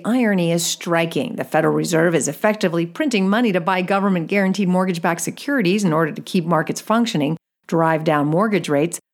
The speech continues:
facilitate refinancing, and put monthly savings into consumers' pockets. And now the F H F A wants to grab that savings from the consumer and put it into Fannie and Freddie's coffers." Bankrate dot com says the additional half point will extend the time it takes to break even on the loan,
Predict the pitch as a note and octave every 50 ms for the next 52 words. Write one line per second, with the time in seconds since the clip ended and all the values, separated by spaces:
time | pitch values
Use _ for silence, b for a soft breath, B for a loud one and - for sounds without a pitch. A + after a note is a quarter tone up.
0 | _ _ - E3 - - F3 D#3+ E3 E3 - E3+ D3+ C3+ - C3 C#3+ C#3+ - D#3
1 | D3+ D#3 G3+ A3 A#3 A#3 - F#3+ G3 A3 A#3+ A#3+ A#3 B3+ B3+ B3+ A#3 A#3+ B3 B3
2 | B3 G3+ F3+ - - C#4+ C#4+ C4+ F#3+ E3+ F3 F3+ G3+ F#3 F#3 F3+ A3 G3+ F3 -
3 | G3 E3 D3 C#3+ - - - - B3 C4 B3+ F#3+ - C3 C3 - - _ _ _
4 | _ _ _ - E4 F4 D4+ A3+ F3+ E3 - - E3 E3+ F3+ D3+ D3 - D#3+ C#3
5 | C3+ - A3+ A#3 A3 G3 E3+ D#3 E3+ F3 F3 - C3+ - - D#3 D#3 E3 E3 E3
6 | E3 E3 E3+ E3 D#3+ D#3 - - - B3+ B3 B3 G3 F3 E3+ F#3 - - E3 D3+
7 | D3 - E3+ D3+ - - - D#4+ E4+ E4 B3 D#3+ D3 E3 - _ _ _ _ _
8 | B2+ C#3 C#3 - E3 D#3 D3 D3 C#3+ C#3 C#3 C#3 - - - A#3+ B3 A#3+ G3+ D#3+
9 | D3+ E3 G#3 A3 - - C#3+ - - C#3+ - - - - - E3 D3+ - - -
10 | - - - - - - - _ _ _ _ _ _ _ _ _ _ _ - E3
11 | E3+ F3 E3 - D#3 D3+ - - C#3 F2+ - - - - B3 A#3+ A#3 A3+ A3+ A3+
12 | A3+ A3 G#3 F#3 D#3 D#3 F3+ F#3+ - - G3+ F#3 F#3 F#3+ G3 G3 G3 - - A#3
13 | A3+ A#3+ A#3+ - - G#3+ G#3 G3 F#3 - - - - A3 B3+ C#4 C#4 A#3+ G#3 -
14 | - E3+ D#3+ F3 F#3+ F#3+ F3+ - F3+ E3+ E3+ E3+ - F#3+ E3+ - F3+ F3+ G3 F#3+
15 | - C4+ C#4+ A#3 F#3 D#3+ C#3 C#3 C#3 C3 C#3 D3 D3 C#3+ C3 - -